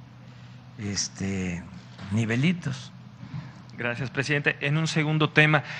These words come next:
Speaker 2: hemos visto un alza de la violencia en varios estados, eh, Michoacán, Zacatecas, vimos el caso de Sonora de la semana pasada y recientemente supimos en el caso de Hu-,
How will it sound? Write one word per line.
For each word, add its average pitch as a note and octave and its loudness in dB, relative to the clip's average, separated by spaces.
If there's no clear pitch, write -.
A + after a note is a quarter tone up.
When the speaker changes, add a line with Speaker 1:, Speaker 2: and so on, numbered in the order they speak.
Speaker 2:
hemos D3+ 4
visto E3 2
un D3+ 6
alza D3+ 4
de B2+ 4
la A#2+ 6
violencia C3 2
en B2 2
varios B2+ 4
estados, A2+ 0
eh, A2+ -2
Michoacán, A#2 2
Zacatecas, A2+ -2
vimos A2+ 0
el G#2 -2
caso A2+ 2
de G2+ -2
Sonora A2 0
de A2+ 2
la G#2 0
semana G#2+ 0
pasada B2 4
y G#2 0
recientemente A2+ 0
supimos A#2 -2
en G#2+ 0
el G2 -4
caso A2+ 0
de G#2+ 0
Hu-, - -12